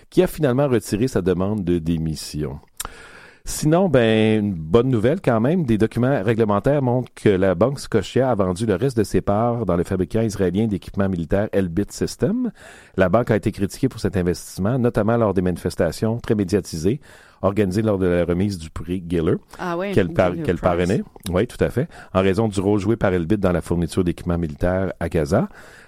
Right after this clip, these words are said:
Speaker 1: La Banque Scotia avait précédemment déclaré qu'elle ne détenait pas directement les actions et qu'elle ne pouvait pas s'immiscer dans les décisions d'investissement indépendantes de ses gestionnaires de portefeuille.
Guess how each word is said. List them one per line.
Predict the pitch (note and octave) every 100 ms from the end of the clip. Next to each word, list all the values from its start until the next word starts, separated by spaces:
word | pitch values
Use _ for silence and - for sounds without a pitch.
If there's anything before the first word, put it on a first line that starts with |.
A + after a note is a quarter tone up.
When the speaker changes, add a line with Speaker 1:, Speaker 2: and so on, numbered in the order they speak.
| -
Speaker 1:
La | F2+
Banque | A2+
Scotia | C3 A#2 G2+ D3+
avait | D3 G2+
précédemment | - B2+ C3 A2+ A#2+
déclaré | B2+ G#2+ G2 C#3
qu'elle | G2
ne | F#2
détenait | F2+ A#2+ C3+ C3+
pas | - E3+
directement | B2+ A2+ - G#2+ B2
les | A#2+
actions | F2+ - D2+ E2+ E3+ - - - _ -
et |
qu'elle | F#2+ A2
ne | G2+
pouvait | E2+ G2 B2+
pas | C3+ -
s'immiscer | D#3+ - B2+ G#2 D3
dans | C3+
les | G#2+
décisions | G2 G2 - E2+ F#2+ A2+ D3 -
d'investissement | G2 F#2+ - - A2+
indépendantes | A#2 G2+ F#2 F2+ G2 D3 - - _ -
de | A2
ses | -
gestionnaires | E2 G2 - E2+ F2+ F#2+
de | D#2+
portefeuille. | D#2+ D2+ D2+ - D2 G2+